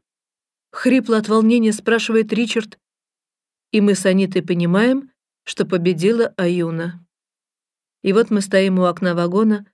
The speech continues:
а Энхи на перроне. «Всё было хорошо? Я очень старалась», — льстиво говорит она. «Всё было сказочно», — строго отвечаю я. «Но если ты не едешь с нами в Улан-Батор, то где наш ужин?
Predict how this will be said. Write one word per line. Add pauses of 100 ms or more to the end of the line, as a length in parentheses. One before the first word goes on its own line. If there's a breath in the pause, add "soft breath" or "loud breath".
(300)
а
Энхи
на
перроне. (720)
«Всё
было
хорошо? (520)
Я
очень
старалась», — (140)
льстиво
говорит
она. (680)
«Всё
было
сказочно», —
строго
отвечаю
я. (640)
«Но
если
ты
не
едешь
с
нами
в
Улан-Батор, (380 soft breath)
то
где
наш
ужин?